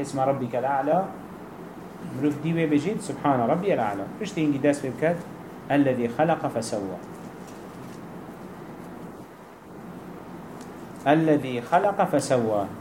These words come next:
يعني او اله او رب خلق. يعني همون چتك ويه چه كري.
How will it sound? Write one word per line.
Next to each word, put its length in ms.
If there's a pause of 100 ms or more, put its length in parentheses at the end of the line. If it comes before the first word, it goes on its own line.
يعني 280
او 60
اله 480 (200)
او 160
رب 260 (760)
خلق. 360
يعني 360
همون 260
چتك 260
ويه 220
چه 120 (120)
كري. 160